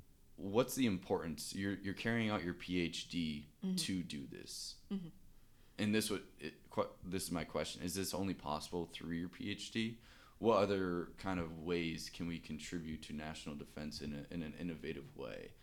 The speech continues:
Speaker 1: Is it
Speaker 2: Mm-hmm.
Speaker 1: through programs like the one that you're in?
Speaker 2: It's definitely not the only way.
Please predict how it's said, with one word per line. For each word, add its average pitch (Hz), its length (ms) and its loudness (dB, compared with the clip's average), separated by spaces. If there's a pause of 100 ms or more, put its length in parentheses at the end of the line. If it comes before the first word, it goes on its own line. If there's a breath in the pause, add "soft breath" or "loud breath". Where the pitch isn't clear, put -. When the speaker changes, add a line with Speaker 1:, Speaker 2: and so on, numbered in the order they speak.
(100)
Speaker 1:
Is 90 140 -4
it 90 280 0
Speaker 2:
Mm-hmm. 180 140 -6
Speaker 1:
through 104 400 -4 (540)
programs 95 500 0
like 98 140 -2
the 90 80 -4
one 92 160 0
that 90 120 -2
you're 92 220 -2
in? 95 160 -6 (1120 loud breath)
Speaker 2:
It's 226 240 -2
definitely 226 360 4
not 185 200 4
the 160 120 -2
only 151 180 -4
way. 139 300 -4